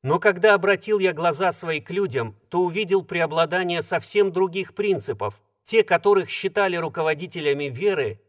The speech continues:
никогда не понимали Твоего слова и не весьма пеклись о нем. Они лишь запутывали несчастных людей странными учениями и вводили их в заблуждение –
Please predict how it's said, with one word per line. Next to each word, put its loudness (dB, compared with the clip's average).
никогда 0
не 0
понимали -2
Твоего -4
слова -4
и -6
не -2
весьма -2
пеклись -8
о -6
нем. -6
Они 0
лишь -2
запутывали -2
несчастных -4
людей -6
странными 0
учениями -4
и -10
вводили -4
их -6
в -12
заблуждение – -4